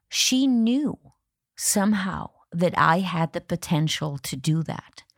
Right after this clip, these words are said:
She talked to me a lot about my grandmother and my grandmother's accomplishments.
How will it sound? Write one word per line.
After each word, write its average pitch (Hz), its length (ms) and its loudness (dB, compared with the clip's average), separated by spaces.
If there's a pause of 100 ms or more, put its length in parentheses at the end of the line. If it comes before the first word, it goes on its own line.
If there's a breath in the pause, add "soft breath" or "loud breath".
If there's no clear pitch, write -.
(380 soft breath)
She - 220 -2
talked - 460 -2
to 285 60 0
me 247 160 2
a 190 120 0
lot 175 400 -2
about 147 340 -2
my 170 200 0
grandmother 156 800 -2 (360 soft breath)
and 156 140 2
my 147 120 2
grandmother's 151 720 0
accomplishments. - 1000 -4